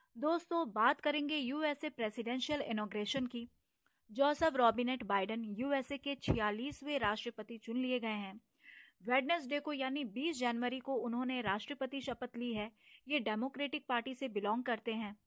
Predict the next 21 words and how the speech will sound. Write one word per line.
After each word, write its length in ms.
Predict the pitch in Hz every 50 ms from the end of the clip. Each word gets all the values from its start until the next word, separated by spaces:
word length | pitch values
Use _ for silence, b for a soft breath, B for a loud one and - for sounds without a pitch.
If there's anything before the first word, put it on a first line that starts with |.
| _ _ - - - - - _ _ _ _
पॉलिटिकल 540 | - 269 277 285 339 339 - 320 - 320 311
करियर 400 | - - 262 254 262 277 277 262
जो 200 | 214 233 247 240
बाइडेन 340 | 214 226 226 220 214 247 247
का 100 | 247 262
काफ़ी 340 | 254 220 202 202 - 254 247
ज़्यादा 320 | 226 233 226 220 226 233
स्ट्रॉन्ग 400 | 220 - - 208 196 208 233 233
रहा 220 | 226 202 208 202 202
है, 200 | 202 208 208 208
साथ 240 | - - 214 233
ही 160 | 254 - 294 285
इनके 220 | 254 247 262 269
पास 300 | 254 - 240 254 254 -
एक 240 | - 240 262 254 208
बहुत 380 | 180 202 202 240 269 285 -
लंबा 240 | 262 247 240 247 247
पॉलिटिकल 560 | 240 - 208 202 208 233 - 240 - 247 247
एक्सपीरियंस 680 | 247 - 170 202 - - - - 233 262 285 277 240 226
भी 160 | 254 247 233
है। 320 | 220 196 196 196 - _